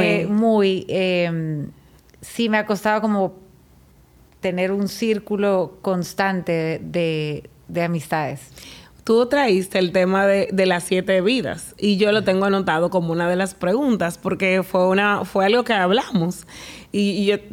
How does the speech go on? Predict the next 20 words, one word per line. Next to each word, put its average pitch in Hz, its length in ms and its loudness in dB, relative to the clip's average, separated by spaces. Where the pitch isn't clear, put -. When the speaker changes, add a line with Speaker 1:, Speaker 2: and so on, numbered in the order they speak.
Speaker 2:
yo 202 240 2
recuerdo 220 400 2
que 190 80 2
tú 190 80 4
dijiste 190 180 2
algo 196 160 4
muy 202 200 4
lindo. 208 260 4
Tú 175 80 0
dices, 185 200 -2
"Todas 254 220 4
las 311 180 0
mujeres 196 680 2
tenemos 185 720 2
como, 175 720 0
como 185 220 2
sucesos - 1160 -2
en 185 160 2
la 165 140 2
vida, 135 360 -6